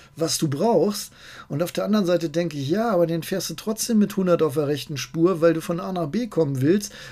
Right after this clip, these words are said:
Und jede, äh, Kilowattstunde, die du nicht verbrauchst, brauchst du halt nicht an der Ladesäule stehen. Wofür brauche ich denn emotional sportliche Elektroautos,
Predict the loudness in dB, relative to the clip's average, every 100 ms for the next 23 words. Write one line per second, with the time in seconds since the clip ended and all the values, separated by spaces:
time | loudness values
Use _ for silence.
0 | -2 0 2 2 4 4 2 0 2 2
1 | 0 -2 -2 -4 -6 -8 -4 0 0 0
2 | -2 -2 -2 -2 0 0 2 2 2 2
3 | 2 2 -2 0 0 2 0 0 -2 0
4 | 0 0 -2 0 2 2 0 -4 -6 -6
5 | -8 -14 -16 -8 -4 0 2 2 -2 -4
6 | 0 0 0 -6 -20 _ 4 4 4 2
7 | 0 0 0 2 0 2 2 0 0 -2
8 | 0 -4 0 2 2 -2 -4 0 0 0
9 | -4 -2 0 0